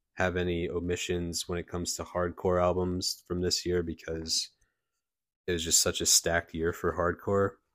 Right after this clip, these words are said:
But, um, yeah, I came back to this album after checking it out when it first dropped.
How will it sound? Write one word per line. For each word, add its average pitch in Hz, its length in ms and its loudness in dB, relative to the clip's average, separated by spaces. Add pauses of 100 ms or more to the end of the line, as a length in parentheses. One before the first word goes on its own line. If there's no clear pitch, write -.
(280)
But, 78 180 0
um, 76 400 -6 (1300)
yeah, 98 220 4
I 92 120 0
came 113 240 4
back 120 220 4
to - 80 2
this 120 200 6
album 120 260 4
after 107 280 2
checking 101 380 0
it 92 80 4
out 90 200 4
when 87 120 0
it 80 140 -6
first 87 340 -2
dropped. - 560 0